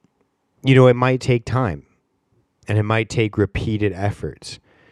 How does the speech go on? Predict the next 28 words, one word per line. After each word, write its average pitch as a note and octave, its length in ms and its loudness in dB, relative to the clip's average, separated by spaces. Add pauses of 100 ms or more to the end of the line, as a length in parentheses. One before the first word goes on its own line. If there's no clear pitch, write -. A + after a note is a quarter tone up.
(360)
and G2+ 100 -4
it G2+ 40 -2
might G2 240 -2
take G2 220 -2
failure. A#2 600 2 (100)
It F#2+ 80 -6
might G2 240 -4
take F#2+ 400 -4
tough - 260 -4
times. - 600 -6 (920)
And G#2 100 -8
sometimes C3 420 0
it A#2 100 -4
takes B2 340 -2 (140)
enough A#2+ 400 -2
tough A2 260 -2
times A2 400 -4
for - 120 -6
you A2+ 120 2
to A#2 80 2
even A2+ 260 -4
be A2+ 120 -4
motivated A#2 560 0
enough A#2 280 -4
to A2+ 100 2
want A2+ 340 -4
to A2+ 100 -6
change. G#2+ 760 -8